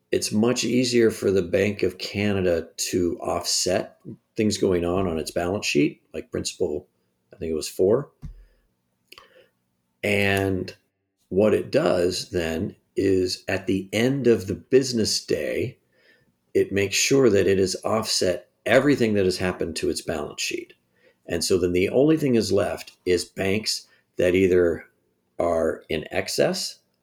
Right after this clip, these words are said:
or in deficit. And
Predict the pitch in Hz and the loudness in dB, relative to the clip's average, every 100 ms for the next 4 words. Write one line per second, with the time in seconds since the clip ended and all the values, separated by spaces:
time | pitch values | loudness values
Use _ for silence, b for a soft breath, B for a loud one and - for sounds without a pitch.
0 | _ - 85 85 82 - 90 85 104 104 | _ 0 4 4 2 -2 -4 0 -2 -2
1 | 82 - - - _ _ _ _ _ _ | -4 -6 -10 -16 _ _ _ _ _ _
2 | _ _ _ - 90 85 82 85 - | _ _ _ -4 -2 0 -2 -4 -8